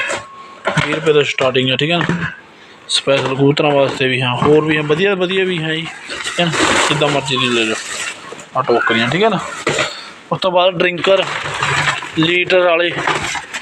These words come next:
ਦੋ ਲੀਟਰ ਵਾਲੇ, ਪੰਜ ਲੀਟਰ ਵਾਲੇ, ਦਸ ਲੀਟਰ ਵਾਲੇ, ਜਿੱਦਾਂ ਮਰਜ਼ੀ ਦਾ ਲੈ ਲਓ ਤੁਸੀਂ ਡਰਿੰਕਰ, ਜਿਹੜਾ ਮਰਜ਼ੀ, ਠੀਕ ਹੈ ਨਾ। ਉਸ ਤੋਂ ਬਾਅਦ ਦਾਣੇ ਦੂਣੇ ਵਾਸਤੇ ਸਾਰਾ ਹੀ ਮਿਲ ਜੂਗਾ ਜੀ, ਆਹ ਮਿਲ ਜੂਗਾ, ਠੀਕ ਹੈ ਨਾ। ਇੱਦਾਂ ਦੇ ਸਮਾਨ ਬਹੁਤ ਮਿਲ ਜੂਗਾ।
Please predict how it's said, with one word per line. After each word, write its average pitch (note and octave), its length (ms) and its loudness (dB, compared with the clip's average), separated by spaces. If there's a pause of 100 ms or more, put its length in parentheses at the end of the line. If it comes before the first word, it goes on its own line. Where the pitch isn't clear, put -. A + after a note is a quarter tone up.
(260)
ਦੋ D3+ 160 4
ਲੀਟਰ D3+ 240 4
ਵਾਲੇ, C#3+ 160 4
ਪੰਜ C#3 240 0
ਲੀਟਰ C3 240 0
ਵਾਲੇ, C3 120 6
ਦਸ B2 240 2
ਲੀਟਰ B2 180 2
ਵਾਲੇ, A#2+ 140 4
ਜਿੱਦਾਂ C3+ 260 2
ਮਰਜ਼ੀ C3+ 260 0
ਦਾ B2+ 120 4
ਲੈ B2 160 2
ਲਓ A#2+ 100 2 (160)
ਤੁਸੀਂ - 220 -2
ਡਰਿੰਕਰ, C3 340 0 (160)
ਜਿਹੜਾ D3 160 2
ਮਰਜ਼ੀ, B2+ 320 0 (400)
ਠੀਕ - 140 -10
ਹੈ G3 80 2
ਨਾ। G3+ 60 4
ਉਸ F3 180 0
ਤੋਂ F3+ 120 4
ਬਾਅਦ E3+ 320 4 (760)
ਦਾਣੇ D#3+ 320 2
ਦੂਣੇ E3 280 4
ਵਾਸਤੇ D3+ 420 0 (800)
ਸਾਰਾ C#3+ 340 2
ਹੀ C3+ 80 -2
ਮਿਲ C3 200 -2
ਜੂਗਾ B2 200 4
ਜੀ, A#2+ 120 0 (720)
ਆਹ C#3+ 140 4
ਮਿਲ C#3 180 2
ਜੂਗਾ, A#2+ 220 2 (1000)
ਠੀਕ F#3 160 -2
ਹੈ F3+ 60 2
ਨਾ। E3+ 80 0
ਇੱਦਾਂ C#3 240 0
ਦੇ C#3 120 -2
ਸਮਾਨ C3+ 360 2
ਬਹੁਤ C3 260 4
ਮਿਲ C3+ 140 0
ਜੂਗਾ। A#2+ 220 -2